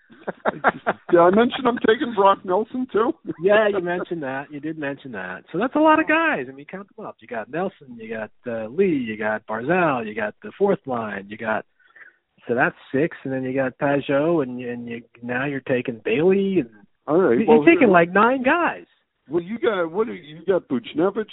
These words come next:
Speaker 1: you got Strome, you've got Kreitz, you've got, uh, Zibanejad, you've got Panarin. So you've got five.
Speaker 2: That's five.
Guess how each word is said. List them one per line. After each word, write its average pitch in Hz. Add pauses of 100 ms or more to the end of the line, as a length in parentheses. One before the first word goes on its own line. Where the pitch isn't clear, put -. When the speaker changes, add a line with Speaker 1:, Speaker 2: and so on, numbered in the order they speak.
Speaker 1:
you 143
got - (240)
Strome, 131
you've 117
got 110 (160)
Kreitz, 165 (180)
you've 113
got, 104 (560)
uh, 101 (180)
Zibanejad, 160
you've 110
got 117
Panarin. 110
So 117
you've 156
got 156 (140)
five. 90 (420)
Speaker 2:
That's 139 (100)
five. 175